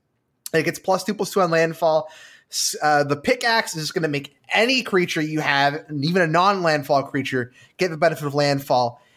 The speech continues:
And Akum Hellhound's just Step Links two point oh. What more do you want? Look, this is gonna push cards that I've been loving, like a Tarkus Command, like Galia,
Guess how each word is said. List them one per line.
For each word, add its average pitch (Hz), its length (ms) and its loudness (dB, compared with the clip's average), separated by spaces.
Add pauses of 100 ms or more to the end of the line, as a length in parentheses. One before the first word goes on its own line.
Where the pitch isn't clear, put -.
(140)
And 180 140 2
Akum 311 240 -2
Hellhound's 220 440 4
just 143 160 -8
Step 165 240 0
Links 151 240 -2
two 160 160 -6
point 147 240 0
oh. 151 120 4
What 147 160 -2
more 190 120 2
do 170 80 0
you 135 100 2
want? 135 320 0 (340)
Look, 143 260 0
this 170 180 -4
is 196 80 -8
gonna 240 180 2
push 226 300 0
cards 180 600 2 (240)
that 143 100 2
I've 147 160 2
been 135 140 -2
loving, 170 440 2
like 123 200 0
a - 20 -16
Tarkus 226 480 0
Command, 196 460 2
like 139 240 0
Galia, 185 600 2